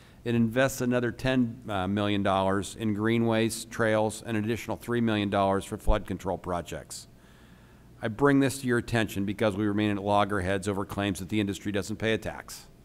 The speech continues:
I know most in this committee agree that we pay a tax. Some may believe it's best allocated to the general fund. Some may believe that we don't collect enough. But I think you know that despite its unique structure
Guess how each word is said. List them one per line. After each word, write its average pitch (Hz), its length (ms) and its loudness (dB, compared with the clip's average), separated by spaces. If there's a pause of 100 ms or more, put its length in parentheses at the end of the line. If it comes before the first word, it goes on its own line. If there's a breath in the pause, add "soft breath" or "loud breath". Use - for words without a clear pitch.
(840 loud breath)
I 104 80 -4
know 117 180 4
most 117 340 6
in 107 60 0
this 104 160 -2
committee 104 380 0
agree 104 320 0
that 92 100 -2
we 87 120 -8
pay 85 160 4
a 85 60 2
tax. 82 520 -8 (320 loud breath)
Some 113 280 0
may 110 120 4
believe 101 420 4
it's 90 220 -6
best 101 340 -2
allocated 95 460 0
to 95 40 -8
the 87 100 -8
general 98 360 0
fund. 104 420 0 (460 loud breath)
Some 104 300 -2
may 107 120 2
believe 104 360 0
that 101 60 -2
we 104 100 0
don't 104 200 0
collect - 360 -2
enough. 104 480 0 (460 loud breath)
But 98 100 -4
I 92 60 -2
think 113 280 -2
you 107 80 2
know 98 200 2
that 90 120 -4
despite 104 480 -2
its - 160 -4
unique 107 260 0
structure 90 680 0